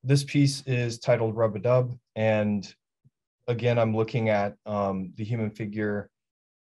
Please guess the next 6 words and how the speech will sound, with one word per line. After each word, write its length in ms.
and 380
the 80
contemporary 720
environment. 720
And, 680
um, 680